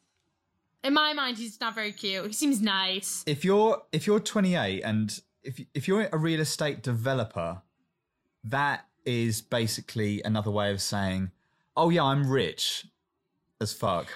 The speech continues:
Speaker 1: Although he said he works in real estate development, so I don't know if he, he could,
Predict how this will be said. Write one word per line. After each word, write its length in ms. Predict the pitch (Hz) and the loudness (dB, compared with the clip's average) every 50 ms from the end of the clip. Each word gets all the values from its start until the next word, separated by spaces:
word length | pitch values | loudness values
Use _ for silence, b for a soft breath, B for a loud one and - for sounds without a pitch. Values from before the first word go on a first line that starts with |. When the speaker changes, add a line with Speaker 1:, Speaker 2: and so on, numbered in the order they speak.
| B | B
Speaker 1:
Although 180 | - 294 339 339 | 0 2 4 4
he 80 | 330 302 | 4 4
said 140 | - 381 403 | 4 2 2
he 240 | 403 480 359 233 - | 2 2 0 0 0
works 400 | 254 262 277 269 - - - - - - | 2 2 2 0 -2 -6 -6 -8 -6 -2
in 240 | 269 269 262 262 | 0 2 2 2
real 200 | 247 247 247 240 | 2 2 2 2
estate 260 | 226 - - 247 226 202 | 2 0 0 -2 -2 0
development, 560 | 208 208 202 - - - - - - 240 - | -2 -4 -4 -4 -6 -10 -12 -12 -10 -8 -4
so 140 | - 254 254 | -2 0 0
I 100 | 247 262 | 2 2
don't 100 | 269 285 | 2 2
know 140 | 302 302 | 2 2
if 80 | 294 - | 0 0
he, 320 | - - - 247 233 226 | -4 -6 -4 -4 -4 -4
he 240 | - 233 - 285 254 | -4 -4 -2 -2 0
could, 240 | - 320 330 233 | 0 0 0 0